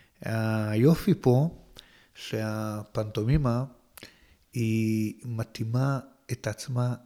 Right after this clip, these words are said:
לפי הקהל. הקהל מקבל אותך, אה, ולוקח את מה שאתה נותן לו,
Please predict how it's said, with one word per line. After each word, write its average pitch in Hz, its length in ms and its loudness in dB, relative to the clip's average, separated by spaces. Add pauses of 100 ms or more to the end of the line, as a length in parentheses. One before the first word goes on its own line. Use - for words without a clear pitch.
(280)
לפי 113 420 -4
הקהל. 101 560 -6 (220)
הקהל 135 880 -2 (220)
מקבל 117 480 -4
אותך, - 300 -6 (960)
אה, 107 440 0
ולוקח 110 800 0
את - 140 -8
מה 117 100 -4
שאתה - 280 -6
נותן 127 360 -2
לו, 135 320 -2